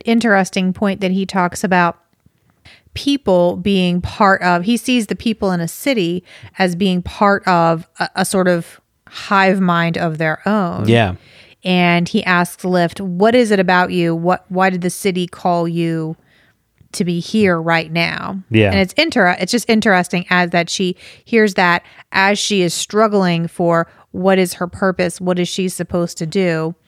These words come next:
Speaker 2: Mm-hmm.
Speaker 1: And supposedly the answer to this question is what he is going to, she's going to trade him for him to give her a hint about
Speaker 2: Yeah, yeah.
Speaker 1: who the Radiant is, but then she figures it
Speaker 2: She
Speaker 1: out
Speaker 2: figures
Speaker 1: on her
Speaker 2: it out
Speaker 1: own.
Speaker 2: on her own, yeah.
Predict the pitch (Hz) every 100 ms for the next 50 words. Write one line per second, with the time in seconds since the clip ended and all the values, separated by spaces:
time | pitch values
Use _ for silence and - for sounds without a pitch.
0 | - 110 98 104 92 - 196 190 175 175
1 | 180 _ _ _ _ _ _ _ _ -
2 | _ - 196 247 311 214 185 180 180 185
3 | 208 196 180 180 170 - 202 - 180 170
4 | 175 170 170 175 175 - 190 175 170 175
5 | 175 170 175 175 _ _ _ _ - -
6 | 202 180 170 165 254 269 220 208 180 180
7 | 180 - - _ 185 170 185 185 175 165
8 | 202 180 170 165 - 202 196 - 196 170
9 | 165 170 _ - 117 113 104 101 101 208
10 | 190 214 208 185 175 180 160 - 185 202
11 | - 175 180 170 160 165 165 151 123 104
12 | 104 101 95 92 101 95 95 95